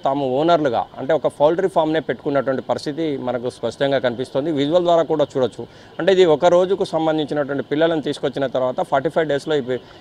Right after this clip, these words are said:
పెరిగి పెద్దగా అవుతాయి. అయితే ఆ తదనంతరం వీటిని, ఆ, సేలింగ్ అనేది ఉంటుంది. అంటే ముఖ్యంగా మా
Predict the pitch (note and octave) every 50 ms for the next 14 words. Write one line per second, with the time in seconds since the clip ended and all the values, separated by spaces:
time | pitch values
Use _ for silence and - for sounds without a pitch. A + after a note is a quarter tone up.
0 | - - - C#3 C#3+ D#3+ E3 F3+ F3 C3 D3 B2+ C#3 C#3+ C#3 C3+ C3 A2 C3 D3
1 | G3 A3 A2+ D3+ - F3 D3+ A#2 - C#3 C3 C#3 D3+ D#3 D3+ - D3 B2 G#2+ -
2 | - - - - - - - C#3 D3+ C#3+ E3+ E3 D#3+ D3 C#3 - - - - -
3 | - B2+ B2+ B2 A#2+ - F3 G3+ G3 F#3+ E3+ C#3+ C3 B2 A#2 A#2+ A#2+ - A#2+ A2
4 | A2 A2 - - D#3 E3+ G3 E3 C#3+ C#3+ - - G3+ G3 F#3+ F#3 G3+ A3 A#3+ -
5 | - - - - C#3 C#3 C#3+ C3+ C3 B2 A#2+ A#2+ A2+